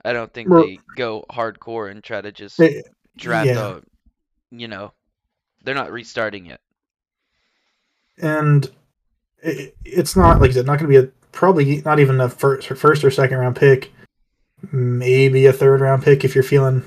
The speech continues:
Speaker 2: you know, super antsy, but I don't really know much about the running backs coming out next year. Tank Bigsby's the only one that I know just 'cause his name's Tank.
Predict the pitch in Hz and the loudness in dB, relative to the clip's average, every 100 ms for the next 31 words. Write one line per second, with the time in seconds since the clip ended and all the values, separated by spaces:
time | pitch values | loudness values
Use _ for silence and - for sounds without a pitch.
0 | - 143 135 131 127 - _ - - 143 | -4 -2 0 0 -2 -8 _ -8 -2 2
1 | 147 147 147 165 135 131 131 _ _ _ | 2 2 2 0 2 2 0 _ _ _
2 | _ _ _ _ _ 143 190 180 175 156 | _ _ _ _ _ -4 -2 0 0 2
3 | 147 147 131 131 135 143 151 151 151 156 | 2 2 2 0 0 0 2 0 -2 -2
4 | 156 156 160 165 160 170 160 180 170 170 | 0 0 0 -2 0 -2 0 -2 0 0
5 | 165 170 - 180 147 143 143 135 135 - | 0 -2 0 -2 0 0 4 4 4 0
6 | 147 131 131 135 131 127 131 127 131 139 | 0 0 0 0 0 0 0 2 4 4
7 | 131 123 127 127 131 123 - 131 151 | 2 0 -2 0 -2 -4 -4 -4 -4